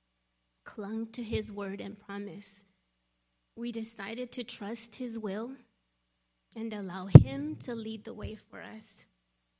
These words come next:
Her arrival was just as sweet and special as my son's. She was surrounded by a loving family, and just like any other precious baby, she just needed love.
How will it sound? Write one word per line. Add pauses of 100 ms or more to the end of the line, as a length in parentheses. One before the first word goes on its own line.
(1800)
Her
arrival
was
just (360)
as
sweet (200)
and
special
as
my
son's. (1040)
She
was
surrounded
by
a
loving
family, (1000)
and
just
like (100)
any
other
precious
baby, (600)
she
just
needed
love.